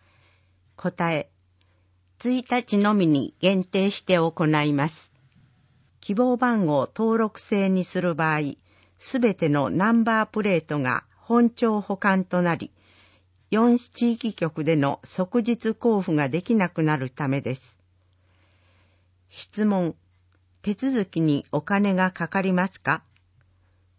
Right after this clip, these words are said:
答え。登録、交付にお金はかかりません。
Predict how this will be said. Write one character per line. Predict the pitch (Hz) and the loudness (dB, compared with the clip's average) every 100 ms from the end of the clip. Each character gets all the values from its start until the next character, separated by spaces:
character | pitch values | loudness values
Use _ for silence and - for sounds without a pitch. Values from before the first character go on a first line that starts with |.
| _ | _
答 | - 175 160 160 | -6 -4 -2 -2
え。 | 127 _ _ _ _ _ _ _ _ - | -4 _ _ _ _ _ _ _ _ -2
登 | 247 233 | 0 2
録、 | 226 220 - 190 - _ _ | -2 -4 -6 -8 -8 _ _
交 | - 247 240 | 0 2 2
付 | - 233 | 2 2
に | 214 - - | 2 0 -6
お | 160 | -4
金 | - 208 202 | 0 2 2
は | 185 | 0
か | 180 156 | -2 -6
か | 156 196 | -4 -2
り | 180 | 0
ま | 175 | -2
せ | 175 160 | -2 -4
ん。 | 139 | -4